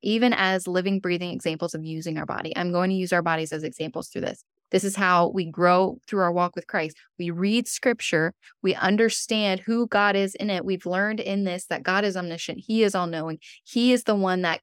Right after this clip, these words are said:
can, can give us these through the Holy Spirit. We can have that goodness with knowledge. We can have that faith with goodness. We can have that knowledge with self-control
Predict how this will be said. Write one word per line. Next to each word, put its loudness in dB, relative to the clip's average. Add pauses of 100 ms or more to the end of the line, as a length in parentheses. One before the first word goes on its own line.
can, -6 (320)
can -4
give 4
us 4
these -6
through 0
the 4
Holy -2
Spirit. -4
We -2
can -2
have -4
that 0
goodness -4
with -8
knowledge. -6
We -4
can -2
have 2
that 0
faith -4
with -8
goodness. -6
We -10
can -4
have -2
that 0
knowledge -4
with -8
self-control -6